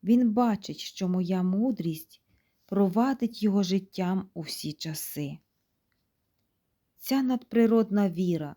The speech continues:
допомагає йому зберігати мир душі навіть тоді, коли здається,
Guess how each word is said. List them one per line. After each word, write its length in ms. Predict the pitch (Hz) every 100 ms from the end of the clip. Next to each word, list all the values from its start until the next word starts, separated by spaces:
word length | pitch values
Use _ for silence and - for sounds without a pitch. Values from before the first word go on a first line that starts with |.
| _
допомагає 880 | - 180 175 175 170 170 185 180 170
йому 360 | 165 160 175
зберігати 760 | 170 151 165 160 160 160 - 156
мир 280 | 160 165 -
душі 600 | 151 143 - 202 214 208 _ _ _ _ _ -
навіть 480 | 220 202 196 -
тоді, 540 | - 175 151 185 247 269 _ _ _ _ _
коли 260 | - 269 277
здається, 840 | - 240 214 247 247 - 214